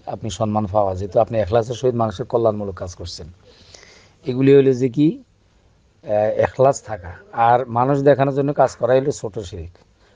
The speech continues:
বড় শিরিক যেটা আগে বলছিলাম, আল্লাহ ছাড়া অন্য কিছু কারো কাছে চাওয়া, কারো কাছে সেজদা মাথা নত করা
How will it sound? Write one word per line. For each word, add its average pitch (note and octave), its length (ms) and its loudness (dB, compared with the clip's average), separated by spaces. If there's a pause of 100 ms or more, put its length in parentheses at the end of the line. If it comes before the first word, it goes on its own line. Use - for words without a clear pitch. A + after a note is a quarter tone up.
(180)
বড় A#2+ 200 6
শিরিক C#3+ 280 -2
যেটা C3+ 220 2
আগে A#2 120 2
বলছিলাম, A2+ 540 -2 (460)
আল্লাহ A#2 260 2
ছাড়া B2+ 220 4
অন্য B2 200 -2
কিছু A2+ 200 -10
কারো A2+ 220 0
কাছে A2+ 120 0
চাওয়া, G2 280 -2
কারো A2 220 0
কাছে A#2 180 -2
সেজদা A#2 280 -2
মাথা A2+ 260 0
নত A2+ 180 -2
করা F2+ 360 -8